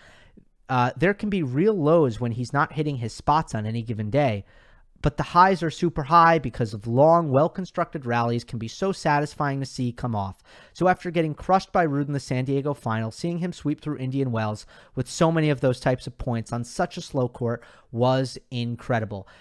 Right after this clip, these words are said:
Kontaveit caught my eye on the W T A side at the same time, so I started supporting her. That was during Ostrava, where her twenty match indoor streak began. That streak is not over, by the way. So maybe they both have me to thank for the <laughs> peaks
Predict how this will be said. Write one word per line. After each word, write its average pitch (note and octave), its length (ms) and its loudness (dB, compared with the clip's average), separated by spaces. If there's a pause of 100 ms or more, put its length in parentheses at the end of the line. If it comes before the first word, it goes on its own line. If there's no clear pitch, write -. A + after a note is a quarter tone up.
(140)
Kontaveit D3+ 580 2
caught C3+ 240 4
my B2 180 -2
eye A#2+ 220 2
on A2+ 80 -2
the A2+ 80 -6
W A#2+ 260 -2
T A#2 240 -6
A A#2 100 -2
side G#2+ 300 -2
at G#2 100 -12
the F#2 60 -16
same G#2 280 -8
time, D3+ 280 -2
so B2+ 180 -4
I A2 60 -2
started A2+ 400 -4
supporting G2+ 520 -8
her. D#3 260 2 (280)
That A#2 140 -2
was A#2 120 -6
during A#2 260 -4
Ostrava, C3 800 2 (300)
where B2+ 200 0
her A#2 360 -4
twenty D3+ 520 -2
match B2 420 -4
indoor C3 380 0
streak - 420 -8
began. G#2+ 540 -4 (300)
That A#2 160 -4
streak - 260 -6
is G#2+ 140 -4
not A2+ 240 0
over, A#2+ 260 -2
by G2 180 -6
the G2+ 80 -8
way. G2 240 -10 (240)
So C#3 220 0
maybe D3 300 4
they C#3 140 4
both B2+ 280 2
have A#2 240 2
me C#3+ 160 2
to F#3+ 100 2
thank C3 320 -2
for - 140 -4
the B2+ 80 2
<laughs> - 160 -2
peaks - 460 -2